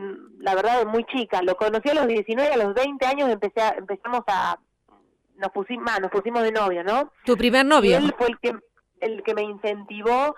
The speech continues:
Speaker 1: eh, con esto de las imitaciones. Yo jugando un día con él, le hice unos personajes y me dijo, "No, no, no, pará, esto es lo tuyo, eh, tiene que ser, eh, por acá, pero tenés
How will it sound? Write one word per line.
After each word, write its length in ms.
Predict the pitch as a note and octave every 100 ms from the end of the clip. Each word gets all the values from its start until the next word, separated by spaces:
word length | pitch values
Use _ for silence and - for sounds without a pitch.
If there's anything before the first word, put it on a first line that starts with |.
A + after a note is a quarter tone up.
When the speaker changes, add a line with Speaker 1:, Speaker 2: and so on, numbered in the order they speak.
| - - -
Speaker 1:
eh, 300 | G3+ G3 F3+
con 180 | G3+ G#3+
esto 260 | A3+ A#3+
de 80 | G#3+
las 140 | G3 F#3+
imitaciones. 720 | G3 F#3+ G3+ - C4 G#3+ F#3+ A3
Yo 80 | A3
jugando 500 | A3+ A3+ A#3+ C4 B3
un 100 | A3
día 180 | A3 A#3
con 220 | A3+ G#3
él, 280 | A3 B3 C4+ _ _ _
le 240 | G3 G#3 G#3+
hice 140 | A#3
unos 160 | A3 G3+
personajes 600 | G3+ F#3+ G#3 A#3+ C4 A#3+
y 220 | G3 - _ _ _ _ _ -
me 80 | F#3
dijo, 200 | G3 G3
"No, 160 | A#3+ C4
no, 160 | A#3+
no, 200 | B3 B3+ - - -
pará, 300 | F#3 G#3+ C4 G#3
esto 320 | A#3+ A#3 A#3
es 100 | A3
lo 140 | G#3
tuyo, 560 | G3 C#4+ D4 C#4+ C4+ C4+ - A3 G3 -
eh, 340 | G3+ F#3+ F#3+
tiene 280 | A3 A3+ A3+
que 120 | G#3 G#3
ser, 160 | G#3+ G#3+
eh, 240 | F3 F#3+ F3+
por 160 | G3 F#3+
acá, 360 | F#3 B3+ G3+ G3+
pero 160 | G3+
tenés 320 | F#3 F#3+ G3